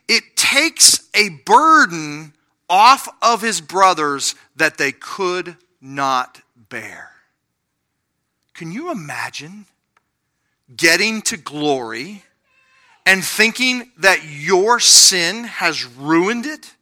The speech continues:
for people? Somehow thwarted God's plan? Could you ever have joy in his presence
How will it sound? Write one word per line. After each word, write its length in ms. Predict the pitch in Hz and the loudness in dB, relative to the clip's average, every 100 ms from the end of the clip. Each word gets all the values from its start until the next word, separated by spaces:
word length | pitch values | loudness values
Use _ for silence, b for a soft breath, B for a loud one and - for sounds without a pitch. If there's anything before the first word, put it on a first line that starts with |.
| _ _ _ _ _ | _ _ _ _ _
for 180 | - 226 | -12 -10
people? 480 | 233 247 - 349 285 _ _ _ _ _ _ _ _ _ | -10 -14 -14 -16 -18 _ _ _ _ _ _ _ _ _
Somehow 560 | - - 254 262 226 196 | -4 2 2 4 4 2
thwarted 800 | - - 175 175 220 240 294 208 | 0 -10 -6 -2 -2 -2 -8 -4
God's 320 | 233 185 151 | 0 0 -2
plan? 420 | - - 175 226 | -10 -12 -6 -6
Could 160 | 294 247 | -4 -6
you 140 | 254 - | -4 2
ever 300 | 196 247 311 | 4 4 2
have 240 | 294 294 | 2 -2
joy 300 | 233 294 330 | -6 -8 -8
in 80 | 320 | -10
his 120 | 311 | -12
presence 680 | - 311 302 359 - - - | -6 -2 -2 -6 -10 -10 -10